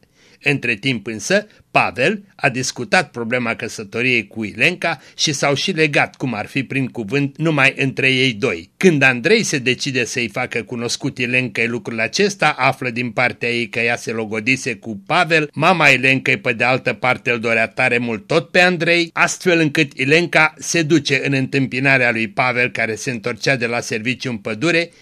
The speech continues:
i-a făcut cunoscut ce s-a întâmplat, rugându-l pe Pavel să caute în Biblie să găsească un verset pentru ei,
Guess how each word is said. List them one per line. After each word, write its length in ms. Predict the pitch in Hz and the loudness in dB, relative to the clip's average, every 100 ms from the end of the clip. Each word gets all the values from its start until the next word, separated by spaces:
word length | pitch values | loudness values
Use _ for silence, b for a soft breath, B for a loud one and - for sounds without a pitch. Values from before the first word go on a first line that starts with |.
| b | b
i-a 180 | - 139 | 0 2
făcut 380 | 139 135 196 196 | 2 0 0 0
cunoscut 520 | 156 139 127 - 139 | 0 0 -2 -4 -4
ce 120 | 135 | -2
s-a 160 | 117 135 | -2 -2
întâmplat, 720 | 120 101 123 101 151 196 - b b | -4 -4 -6 -2 0 0 -4 b b
rugându-l 520 | 143 160 175 160 127 110 | -2 2 4 4 2 0
pe 160 | 127 | 0
Pavel 480 | - 131 127 151 175 - | 2 2 4 2 0 -6
să 220 | - 135 | -4 0
caute 520 | - 196 147 139 135 | 4 6 4 0 -2
în 180 | 139 127 | -2 -4
Biblie 360 | 117 135 110 120 | -2 -2 -2 -4
să 160 | - | -4
găsească 640 | 123 120 - 147 135 - 127 | -4 -4 -2 -2 -2 -6 -4
un 160 | 139 | -4
verset 440 | 120 120 - 135 135 | -2 -4 -2 -4 -2
pentru 360 | 127 117 107 | -6 -6 -8
ei, 360 | 107 139 196 196 | 0 2 2 -4